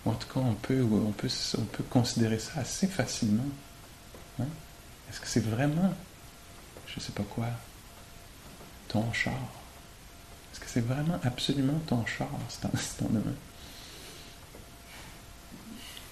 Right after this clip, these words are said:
Si quelqu'un part avec, c'était clair que c'était pas de façon absolue ton char. <laughs>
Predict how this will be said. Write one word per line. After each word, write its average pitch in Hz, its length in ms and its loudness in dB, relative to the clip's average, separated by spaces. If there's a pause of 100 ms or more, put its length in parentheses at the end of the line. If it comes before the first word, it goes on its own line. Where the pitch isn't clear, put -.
(400)
Si - 180 -4
quelqu'un 160 380 6 (760)
part 120 220 10
avec, 107 480 4 (1300)
c'était - 280 2
clair 135 400 4
que - 60 -8
c'était - 160 2
pas - 180 0
de 117 100 4
façon 104 320 4
absolue 107 340 4
ton 117 240 2
char. 135 200 0 (300)
<laughs> - 80 2